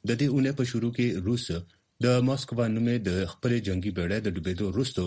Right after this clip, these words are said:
د اوکراین په سرخار میزایلې ورولې دي. د امریکا یو اعلی پوځي چارواکي د اوکراین د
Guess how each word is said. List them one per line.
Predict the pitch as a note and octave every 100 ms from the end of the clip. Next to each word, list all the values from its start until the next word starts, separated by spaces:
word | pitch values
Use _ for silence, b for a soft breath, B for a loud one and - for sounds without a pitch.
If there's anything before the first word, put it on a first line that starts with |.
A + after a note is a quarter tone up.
| F2 B B -
د | B2
اوکراین | A#2+ B2 B2 B2
په | F#2+
سرخار | G#2+ G2+ A2 G#2
میزایلې | F2 D#2+ F2+ G#2 G#2 - -
ورولې | F#2 F2 E2+ E2+ E2
دي. | F2 F#2 - - _ _ _ B B B -
د | C3 C#3 B2+
امریکا | B2+ C#3+
یو | C#3 A#2
اعلی | G#2 A2
پوځي | - G2 G2+
چارواکي | G2 F2+ E2 A2 B2 B2+ G#2 A#2+ B _
د | B2 B2
اوکراین | B2+ B2+
د | B2